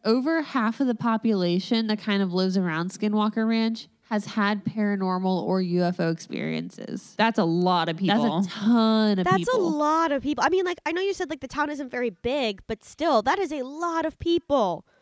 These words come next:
Speaker 2: For
Speaker 1: Half?
Speaker 2: one area?
Speaker 1: I couldn't tell, I couldn't tell you anyone that has had a U F O experience that I know of. Like,
Speaker 3: Well, I know
Speaker 1: paranormal
Speaker 3: Kim
Speaker 1: is a
Speaker 3: does.
Speaker 1: little more common, but
Speaker 2: I mean, I
Speaker 3: Yeah.
Speaker 2: can
Speaker 1: You
Speaker 2: just
Speaker 1: say you
Speaker 2: because
Speaker 1: have?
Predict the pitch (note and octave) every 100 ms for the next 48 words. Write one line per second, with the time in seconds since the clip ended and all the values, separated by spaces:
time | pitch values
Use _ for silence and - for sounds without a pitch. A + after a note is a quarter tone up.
0 | _ B3+ A#3 C4 A#3 A#3 A#3 C4+ G#3+ F3+
1 | F3+ A3+ C4+ D#4+ E4+ - D#4+ - G#4+ F#4
2 | E4 C#4 C#4+ B3 _ _ _ - D#4+ G4
3 | F#4 D4+ C4+ C4 A#3 - - A3+ A#3+ A#3+
4 | G#3 F#3 F#3 F3 F#3 G3 G3 G#3 G3+ G#3
5 | G3 F#3+ G3+ F3+ F#3+ F#3+ F#3+ F#3+ E3+ E3+
6 | - D#3+ C#3 - F3+ E3 D3+ E3+ - -
7 | G3+ - _ _ _ - B3 A3 - _
8 | - F4 F4+ D#4 A#3+ B3+ B3+ B3 A#3+ G#3+
9 | G#3 G3+ F#3+ - F3 E3 F#3+ G#3+ A#3+ B3+
10 | A#3+ G#3 G3 F3 - _ _ _ _ _
11 | - C#4 D#4+ D4+ D#4+ - C#4 - - _
12 | - C4+ C4 D4 B3+ A#3+ F4 A3 G3+ C#4